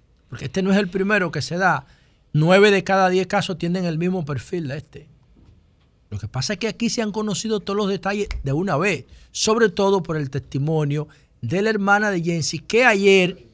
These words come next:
antes de ayer, perdón, eh, mucha gente puso en duda lo que ella había dicho. ¿Y qué, qué pasó? Bueno, se filtraron los mensajes,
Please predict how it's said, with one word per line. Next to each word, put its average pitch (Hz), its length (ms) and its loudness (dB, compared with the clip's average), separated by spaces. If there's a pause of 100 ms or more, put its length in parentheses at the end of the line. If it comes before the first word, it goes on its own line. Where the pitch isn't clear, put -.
(400)
antes 131 380 2
de 214 100 6
ayer, 165 340 2
perdón, 131 480 -4 (560)
eh, 139 360 -2 (100)
mucha 208 340 2
gente 202 280 0
puso 190 300 -6
en 190 100 -2
duda 170 220 2
lo 156 120 0
que 156 120 -4
ella 165 120 -2
había 160 180 0
dicho. 135 280 -2
¿Y 143 60 -6
qué, 254 480 -2
qué 247 100 -4
pasó? 233 420 -4
Bueno, 160 240 -2
se - 140 -6
filtraron 175 640 0
los 165 120 -2
mensajes, 160 640 -4